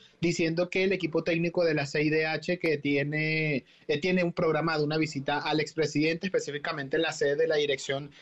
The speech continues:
de Operaciones Especiales de la Policía, donde Castillo se encuentra recluido desde el pasado ocho de diciembre. Eh, aprovecho también la oportunidad para comentarte que la presidenta Dina Boluarte también estuvo recientemente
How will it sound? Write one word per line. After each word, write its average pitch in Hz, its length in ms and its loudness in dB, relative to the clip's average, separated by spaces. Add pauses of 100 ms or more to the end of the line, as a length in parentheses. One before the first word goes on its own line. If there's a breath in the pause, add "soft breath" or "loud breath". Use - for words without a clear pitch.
(160 loud breath)
de 165 140 2
Operaciones 151 520 0
Especiales 151 500 0
de 170 80 2
la 165 120 0
Policía, 175 540 2
donde 151 240 0
Castillo 143 380 0
se 170 100 -2
encuentra 151 500 0 (260 loud breath)
recluido 156 760 4
desde 156 400 0
el 165 100 0
pasado 139 600 2 (200 loud breath)
ocho 151 340 2
de 156 120 2
diciembre. 135 720 -2 (240 soft breath)
Eh, 160 220 4
aprovecho 165 460 0
también 190 280 2
la 202 60 2
oportunidad 175 520 0
para 196 200 0
comentarte 160 680 0
que 180 240 2
la 190 140 0
presidenta 151 640 0
Dina 175 240 -2
Boluarte 170 500 0
también 143 360 -4
estuvo 160 320 2
recientemente 160 840 0